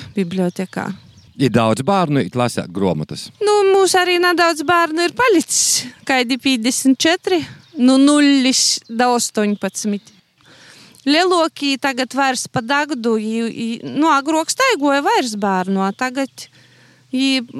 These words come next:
Speaker 1: vairāk laika pavada Dagdā, vidusškolā, i tī bibliotekā īt.
Speaker 2: Jā, nu, bibliotekārs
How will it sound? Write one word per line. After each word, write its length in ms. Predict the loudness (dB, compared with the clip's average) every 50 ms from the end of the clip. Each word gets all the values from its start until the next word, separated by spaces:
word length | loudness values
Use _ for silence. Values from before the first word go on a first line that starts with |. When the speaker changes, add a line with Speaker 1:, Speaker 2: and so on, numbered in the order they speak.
| -8 -8 -6 -4 -2 -2 -2
Speaker 1:
vairāk 560 | -2 -2 -2 0 0 0 0 -2 -2 -2 -2 -2
laika 380 | -2 0 -2 -2 -4 -6 -4
pavada 420 | _ -2 -2 -2 -2 -4 -4 -4 -4
Dagdā, 480 | -2 -4 -4 -4 -6 -6 -6 -6 -6 -6 -10 -12 _ _ _ _ _ _
vidusškolā, 960 | -12 -8 -6 -6 -4 -4 -4 -4 -4 -6 -6 -8 _ -4 -2 -2 0 -2 -2 -4 -4 -8 -10 _ _ _ _ _
i 120 | -10 -10
tī 220 | -6 -2 -2 -2 -2
bibliotekā 840 | 0 -2 -4 -2 -2 -2 -2 -2 -2 _ -6 -8 -6 -4 -4 -2 -2 -2
īt. 380 | -4 -6 -8 -10 _ -18 -20 _ _ _ _ _ _ _ _ _ _ _ -6
Speaker 2:
Jā, 200 | -2 0 2 4
nu, 80 | 2 4
bibliotekārs 760 | 4 2 2 2 2 0 0 0 -2 -4 -2 -2 -2 -2 -2